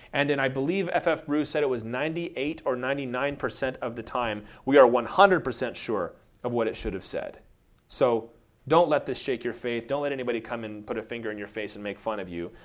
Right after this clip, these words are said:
We are aware of these things. There are people whose job it is to think about these things. And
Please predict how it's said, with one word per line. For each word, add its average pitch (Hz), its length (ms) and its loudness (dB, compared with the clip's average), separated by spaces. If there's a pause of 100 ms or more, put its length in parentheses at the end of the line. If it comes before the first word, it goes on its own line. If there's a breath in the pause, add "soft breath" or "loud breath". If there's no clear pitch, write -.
(120)
We 151 180 8
are - 200 6
aware 175 380 8
of 139 120 4
these 131 280 2
things. 135 600 2 (440 soft breath)
There 135 80 6
are - 60 8
people 165 240 4
whose 156 160 2
job 156 320 6
it 156 40 2
is 151 120 -2
to 165 80 -2
think 160 240 0
about 120 240 2
these 113 180 -4
things. 117 500 -6 (1160)
And 113 340 -4